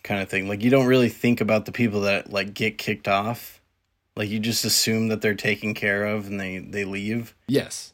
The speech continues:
Speaker 1: So it's kinda, it's kinda, like, it's weird to think about them in, like, a third,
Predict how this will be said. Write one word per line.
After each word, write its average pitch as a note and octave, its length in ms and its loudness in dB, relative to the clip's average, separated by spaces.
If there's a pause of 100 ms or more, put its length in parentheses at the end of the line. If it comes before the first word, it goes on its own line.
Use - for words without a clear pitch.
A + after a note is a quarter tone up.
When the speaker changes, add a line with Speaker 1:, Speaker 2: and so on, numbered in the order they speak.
(140)
Speaker 1:
So A2 200 4
it's G#2 100 -2
kinda, C#3 340 4
it's G#2+ 140 -6
kinda, C3 220 4
like, G2+ 340 -2 (560)
it's A2+ 180 -4
weird B2 420 4
to A2 60 2
think A2+ 240 2
about G#2+ 280 0
them G#2 480 -2
in, G#2 260 -2
like, G2 180 -4
a G#2 80 -4
third, A2 400 2